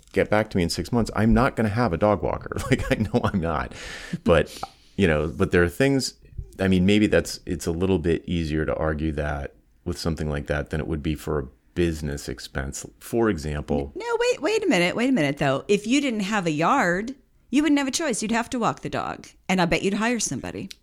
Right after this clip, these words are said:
Speaker 1: Um,
Speaker 2: You have an alternative.
Speaker 1: That's true. Mm-hmm. If you think of, if you, I,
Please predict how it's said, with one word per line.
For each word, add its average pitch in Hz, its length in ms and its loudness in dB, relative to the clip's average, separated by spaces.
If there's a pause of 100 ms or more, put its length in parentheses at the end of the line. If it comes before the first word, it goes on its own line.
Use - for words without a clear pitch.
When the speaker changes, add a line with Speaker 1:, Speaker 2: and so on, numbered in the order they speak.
(260)
Speaker 1:
Um, 110 960 -2
Speaker 2:
You 214 140 4
have 220 140 4
an 196 80 0
alternative. 220 680 0 (360)
Speaker 1:
That's 85 240 2
true. - 360 -8 (360)
Mm-hmm. 78 280 -4 (480)
If 107 140 0
you 104 60 2
think 151 300 2
of, 101 320 6
if 98 160 -2
you, 95 100 -2 (240)
I, - 80 2